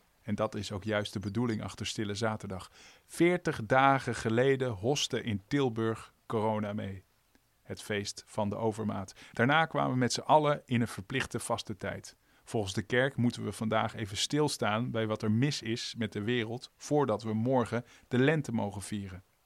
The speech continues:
Wat is werkelijk waardevol in mijn leven? Vragen die je zelf tijdens de persoonlijke beproeving van afgelopen tijd als vanzelf bent gaan stellen.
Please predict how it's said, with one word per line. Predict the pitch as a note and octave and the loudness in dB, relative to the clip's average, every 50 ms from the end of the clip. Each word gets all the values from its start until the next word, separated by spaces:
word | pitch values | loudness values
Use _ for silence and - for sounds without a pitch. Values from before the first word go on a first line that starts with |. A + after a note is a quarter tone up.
| _ _ _ _ _ _ _ _ _ _ _ _ _ | _ _ _ _ _ _ _ _ _ _ _ _ _
Wat | - G2 G2 A#2 C3 C#3 - - - - | -12 -4 0 0 0 0 -2 -12 -14 -4
is | - A2+ G#2 - - | -2 -2 -2 -2 -4
werkelijk | G#2+ G2+ A#2 C3+ C#3 A#2+ - A2 G#2+ G2+ | -2 2 2 2 2 2 -2 -6 -6 -2
waardevol | G2 A2 B2 B2+ B2 A2 G#2+ - - G2+ G2 G#2 - | 0 0 2 2 -2 -4 -8 -10 -12 -12 -14 -14 -12
in | - A#2 G#2+ | -8 -8 -8
mijn | G#2+ G#2+ A2 | -8 -8 -8
leven? | G#2+ G#2 - G3+ - - - _ _ _ _ _ _ _ - - - - - _ | -10 -8 -10 -10 -12 -16 -20 _ _ _ _ _ _ _ -20 -20 -20 -20 -20 _
Vragen | _ - C#3+ D3 D#3 F3 E3 C#3 D3+ D#3 D#3 D#3 D#3 D#3+ D3+ C3+ | _ 0 2 4 6 6 6 6 4 2 2 2 0 -2 -4 -2
die | C3 C#3+ C#3+ C#3 C3+ C3+ C3 | 2 2 4 4 4 4 4
je | B2+ A2 | 2 2
zelf | - C#3 D3 D3+ D#3 D3+ C#3+ - - | 4 4 4 4 4 2 0 -4 -4
tijdens | - D3 C3+ C3+ C3+ B2 A2+ G#2+ | 0 2 4 4 4 2 0 -2
de | - - | -2 -4
persoonlijke | - - A2+ - - C#3 C#3 C#3 C3+ B2+ A#2+ B2+ A2+ | -2 -2 -4 0 0 0 2 2 0 0 0 -2 -2
beproeving | G#2 A2+ G#2+ - C3+ D3+ D3+ C3 C3 B2+ B2 | -2 -4 -6 -4 -2 -2 0 2 0 0 0
van | - A#2 A#2 | -2 -6 -2
afgelopen | A#2+ C3 - - C3 B2+ A#2+ A2+ - A#2 - | -2 -2 -2 0 0 0 0 0 0 -6 -2
tijd | - B2+ A#2+ B2 B2 - | 0 0 0 0 0 0
als | A2+ A2 - - | -2 -4 -4 -2
vanzelf | - A2+ A2 G#2 A2 C3 C#3+ C3 A#2 - | -2 -2 -2 2 6 6 6 6 6 4
bent | A2+ G#2 A2 A2 | -2 -2 -2 -2
gaan | - A2 G#2+ - | -6 -8 -8 -8
stellen. | - A2+ G#2+ G2+ - - B2+ | -6 -6 -8 -8 -8 -10 -14